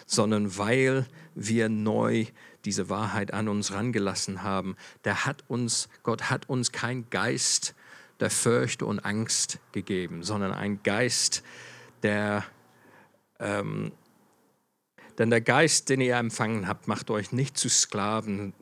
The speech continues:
äh, sodass ihr vom Neuen in Angst und Furcht leben müsstet. Er hat euch zu Söhnen und Töchtern gemacht. Und durch ihn rufen wir,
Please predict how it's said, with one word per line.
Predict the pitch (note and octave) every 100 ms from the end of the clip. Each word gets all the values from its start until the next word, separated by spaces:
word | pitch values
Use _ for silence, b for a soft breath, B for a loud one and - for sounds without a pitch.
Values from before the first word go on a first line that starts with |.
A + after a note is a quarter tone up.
| - -
äh, | G#2+ G2+
sodass | G2+ A2+ G#2 -
ihr | G#2+
vom | - G#2+
Neuen | G#2 A2+ A#2
in | G2+
Angst | G2 A#2 A#2+ A#2
und | G#2
Furcht | A#2 A2 G#2
leben | G2+ G#2+ G2+
müsstet. | F#2 - - - B B B
Er | - -
hat | C#3 -
euch | B2+ B2
zu | - A2
Söhnen | G2 A#2+ D#3 E3 D3
und | B2 A#2+
Töchtern | - C3 - A2 G2+
gemacht. | F#2+ F2 - - - - B B B -
Und | G#2+ G#2
durch | A#2 A#2 -
ihn | B2 D#3 D#3
rufen | C3 C3+ C3 B2+ A#2 A2+ G#2+
wir, | A2 A2 A2